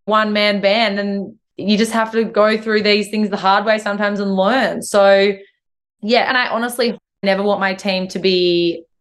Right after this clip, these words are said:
massive. I really want to keep it intimate and connected for our community because that, yeah, I feel like we're our own little bush community and I don't want it to be a city.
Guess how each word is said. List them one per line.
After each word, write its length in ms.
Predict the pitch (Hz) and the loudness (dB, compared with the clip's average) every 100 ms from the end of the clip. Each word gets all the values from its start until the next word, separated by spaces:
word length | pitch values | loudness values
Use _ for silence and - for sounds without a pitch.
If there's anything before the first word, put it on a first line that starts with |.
| - | -10
massive. 520 | 170 175 - 269 480 494 453 _ _ - | -4 -4 -4 -6 -6 -6 -18 _ _ -6
I 140 | 185 | -2
really 440 | 180 160 185 185 180 | -2 -4 0 2 2
want 160 | 180 | -2
to 60 | 180 | -4
keep 180 | 190 180 | -4 -6
it 140 | 190 | -6
intimate 460 | 190 175 - 180 170 | -8 -6 -2 -2 -2
and 200 | 180 175 | -4 -8
connected 800 | - 185 170 - - 175 170 185 _ _ _ _ _ | -8 -6 -6 -6 0 0 0 -6 _ _ _ _ _
for 460 | - 185 175 175 170 | 0 4 6 6 4
our 140 | 170 | 0
community 480 | 180 202 180 175 175 | -2 -6 -6 -4 -2
because 340 | 170 170 175 156 | -2 -4 -6 -4
that, 240 | 170 - _ _ | -4 -4 _ _
yeah, 180 | - - | -4 -4
I 40 | |
feel 180 | 180 202 | -2 0
like 180 | 185 180 | 2 2
we're 160 | 202 | 2
our 340 | 202 208 196 208 | 2 2 0 0
own 120 | 214 | -2
little 220 | 208 202 | -2 -4
bush 260 | 185 208 - | -2 -4 -4
community 600 | - 196 190 196 294 415 | 0 2 2 2 4 2
and 300 | - 202 196 | 2 -2 0
I 80 | 196 | 0
don't 140 | 214 | -2
want 120 | 240 | -2
it 60 | 233 | -6
to 60 | |
be 120 | 285 311 | -8 -8
a 40 | |
city. 560 | - 494 480 233 170 | -8 -6 -2 0 0